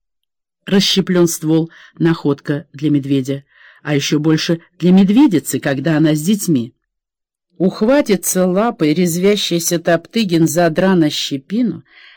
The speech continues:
отогнёт её вниз и отпустит.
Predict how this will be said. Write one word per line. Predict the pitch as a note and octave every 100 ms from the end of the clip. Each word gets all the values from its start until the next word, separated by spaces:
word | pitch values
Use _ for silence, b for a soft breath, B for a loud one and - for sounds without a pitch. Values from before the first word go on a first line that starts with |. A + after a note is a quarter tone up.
| b -
отогнёт | G#3 A3 A#3+ A3 A#3+ C#4+ C#4+
её | F#3 G#3 G3+ G#3 F3
вниз | - D#3 F3+ A3+ D4+ - - - _ _
и | F3+ G3+ -
отпустит. | - E3 - - F#3 - - B2